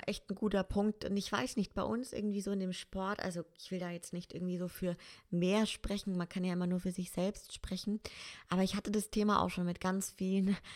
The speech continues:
anderen Athleten und Trainierenden im Studio, die da echt,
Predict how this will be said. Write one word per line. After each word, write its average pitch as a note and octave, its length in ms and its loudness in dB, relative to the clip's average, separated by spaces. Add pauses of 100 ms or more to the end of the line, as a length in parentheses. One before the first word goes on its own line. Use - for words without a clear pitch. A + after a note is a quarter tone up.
(160)
anderen F#3 360 6
Athleten F3+ 640 0
und E3+ 440 -2
Trainierenden F#3 720 4
im F3 140 0
Studio, F#3 480 -2
die F3+ 120 -2
da F3 120 0
echt, - 260 -4